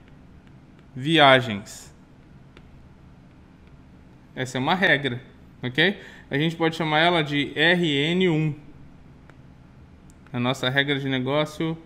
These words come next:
número um, ok? Essa nossa regra de negócio número um, ela tá descrita de uma maneira bem clara aqui pra gente, né? E ela traz, basicamente, uma forma de você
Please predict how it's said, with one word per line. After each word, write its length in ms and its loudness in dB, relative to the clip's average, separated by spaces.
número 400 0
um, 320 0
ok? 540 -4
Essa 240 -4
nossa 300 2
regra 260 2
de 120 -4
negócio 340 -4
número 320 0
um, 160 0
ela 160 2
tá 400 4
descrita 480 -2
de 80 -2
uma 80 2
maneira 320 2
bem 220 0
clara 420 6
aqui 240 -6
pra 240 -4
gente, 460 -10
né? 200 0
E 140 4
ela 200 6
traz, 840 4
basicamente, 1080 0
uma 420 4
forma 460 0
de 100 -2
você 640 0